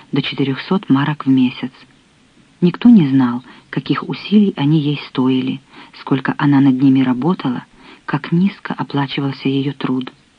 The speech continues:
Густаву легко говорить. Для него эти двести марок — пустячный побочный доход.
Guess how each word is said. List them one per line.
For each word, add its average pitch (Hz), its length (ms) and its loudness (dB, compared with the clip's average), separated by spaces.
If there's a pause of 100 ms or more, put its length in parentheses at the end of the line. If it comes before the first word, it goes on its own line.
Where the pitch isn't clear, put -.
(800)
Густаву 139 480 -4
легко 180 320 0
говорить. 139 580 -2 (600)
Для 147 160 0
него 143 300 4
эти 139 180 -2
двести 135 400 -2
марок — 139 460 0 (460)
пустячный 196 600 0
побочный 175 520 -2
доход. 170 500 -4